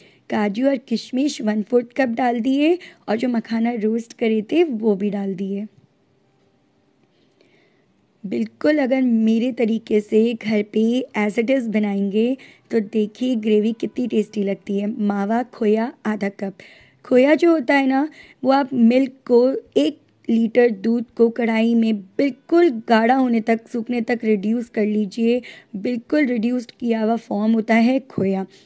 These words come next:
आप चाहें तो मिल्क पाउडर से बना सकते हैं, लेकिन डायरेक्ट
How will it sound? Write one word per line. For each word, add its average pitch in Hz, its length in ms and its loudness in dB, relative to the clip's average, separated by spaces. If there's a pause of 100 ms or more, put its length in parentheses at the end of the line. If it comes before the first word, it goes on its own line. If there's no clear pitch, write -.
(140)
आप 233 140 0
चाहें 277 300 0
तो 330 120 0
मिल्क 247 360 2
पाउडर 285 320 2
से 285 140 -2
बना 269 240 2
सकते 269 300 -4
हैं, 302 280 2 (320)
लेकिन 247 340 0
डायरेक्ट 226 360 2